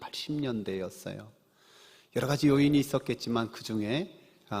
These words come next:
한 계기가 된 것이 빌리 그레함 전도 집회였습니다. 어, 연인원 백만 명이 모였다고 하고 많은 사람들이 결신하여서 천만 성도를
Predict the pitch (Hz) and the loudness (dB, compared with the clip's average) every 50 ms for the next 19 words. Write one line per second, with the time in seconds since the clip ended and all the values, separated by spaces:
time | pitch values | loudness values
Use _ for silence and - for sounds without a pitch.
0 | 101 - 120 123 113 - - - 101 92 - 117 110 - 110 104 101 98 98 95 | -4 -4 -2 -4 -4 -4 -4 -8 -6 -4 -2 -2 -2 0 0 -2 -2 -2 -4 -6
1 | - 101 101 98 95 98 - - - 123 143 151 147 - - - _ - 104 98 | -6 -6 -6 -4 -4 -4 -6 -4 -4 -4 -4 -4 -8 -12 -20 -20 _ -6 -2 2
2 | 104 123 131 120 123 113 104 90 92 95 107 131 165 175 - - - - - 104 | 2 2 4 2 2 0 0 -2 -2 -2 -2 -2 -4 -8 -10 -14 -16 -12 -8 -6
3 | 95 95 95 98 98 107 135 151 151 - - - - 107 - - - 110 104 98 | -4 -4 -4 -2 -2 -2 -2 -4 -6 -10 -10 -6 -6 -6 -6 -4 -2 -2 -2 -2
4 | 92 - - - 98 95 95 95 98 95 98 104 113 113 _ _ _ _ - - | -4 -6 -10 -10 -8 -6 -6 -6 -6 -8 -10 -10 -12 -18 _ _ _ _ -20 -20
5 | - - - - _ _ _ _ - 113 110 - 113 120 120 123 127 120 123 123 | -20 -20 -20 -20 _ _ _ _ -10 -10 -6 -2 0 2 2 4 4 4 4 2
6 | 120 113 98 - - - - 110 117 120 131 131 131 131 123 113 107 101 98 101 | 2 0 -2 -4 -8 -8 -6 -2 0 4 4 6 6 4 2 0 0 0 -2 -2
7 | 113 123 139 131 - 107 95 95 98 95 - - - 98 98 - 95 92 92 95 | -4 -4 -6 -8 -8 -8 -6 -4 -4 -6 -6 -4 -6 -6 -4 -4 -4 -6 -6 -4
8 | 107 113 139 165 185 - - - - - _ _ - 117 - - - 143 151 139 | -2 0 0 0 -2 -6 -16 -20 -20 -20 _ _ -10 -8 -8 -8 -4 -4 -4 -2
9 | - 139 135 131 123 120 110 110 110 107 101 98 98 - - 110 101 - - 113 | -2 -2 -2 -2 -2 -2 -2 -2 -2 -2 -4 -4 -6 -6 -6 -6 -6 -6 -6 -6
10 | 107 101 98 95 95 95 - - 131 151 170 - - - - _ - - - 160 | -4 -4 -4 -4 -6 -8 -6 -4 -4 -4 -4 -10 -16 -20 -20 _ -8 -6 -2 0
11 | 175 175 175 160 151 147 147 135 - 117 110 101 - 101 101 101 123 151 165 | 0 4 4 4 4 4 2 0 -2 -4 -4 -4 -4 -4 -4 -2 -4 -4 -6